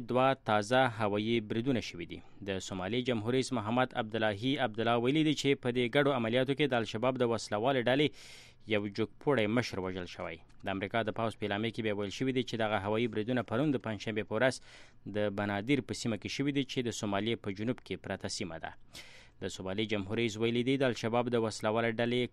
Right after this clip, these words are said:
کوم مشر چې په دې برید کې وژل شوی د یوې شبکې مشري کوله چې په پایتخت موګادیشو کې یې څو غټ بریدونه او قتلونه کړي وه. د امریکا جمهور رئیس ډونالډ ټرمپ د همدې کال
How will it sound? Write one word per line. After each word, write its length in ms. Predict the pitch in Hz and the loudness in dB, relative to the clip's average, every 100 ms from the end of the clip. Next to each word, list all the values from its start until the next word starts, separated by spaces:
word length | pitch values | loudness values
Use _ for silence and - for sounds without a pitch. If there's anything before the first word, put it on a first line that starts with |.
| - | -4
کوم 180 | 110 107 | -2 2
مشر 200 | 147 - 110 | 2 0 -2
چې 80 | 107 104 | -4 -2
په 60 | 104 | -2
دې 60 | 101 | 0
برید 160 | 135 - | -2 0
کې 100 | 110 | -2
وژل 220 | 104 98 - | 0 -2 0
شوی 220 | 135 139 - - - - - 104 | 2 4 0 -8 -20 -20 -8 0
د 20 | 113 113 | 2 4
یوې 160 | 113 110 | 2 2
شبکې 440 | 117 113 - 147 143 | -2 -2 0 2 4
مشري 260 | 120 - 147 131 | 2 0 0 2
کوله 240 | 127 143 135 | 4 2 2
چې 160 | 135 123 | 0 -2
په 100 | 107 | -2
پایتخت 500 | 107 104 135 127 - - 120 | -2 2 0 0 -6 -6 0
موګادیشو 580 | 107 104 107 107 101 147 127 | 0 2 2 2 2 2 2
کې 120 | 127 | 2
یې 100 | 123 - | 0 0
څو 100 | 139 117 - | 0 0 4
غټ 240 | 123 - - 101 | 2 2 -10 -4
بریدونه 360 | 104 127 131 127 - | -2 2 4 4 4
او 80 | 120 120 - | 2 2 -2
قتلونه 320 | 123 - 104 87 | -4 -2 -4 -4
کړي 160 | 90 87 | -8 -8
وه. 120 | 87 - - - - - - _ - | -10 -14 -20 -20 -20 -20 -20 _ -10
د 80 | |
امریکا 260 | 92 92 113 107 | -8 -2 -2 0
جمهور 220 | 101 104 117 | -2 0 0
رئیس 160 | 107 - 104 | -2 -6 -4
ډونالډ 340 | 107 107 101 98 - | -2 2 0 0 0
ټرمپ 260 | 117 110 110 | 0 2 -2
د 100 | 95 | 0
همدې 240 | 101 117 113 | -2 -2 0
کال 160 | 110 | -2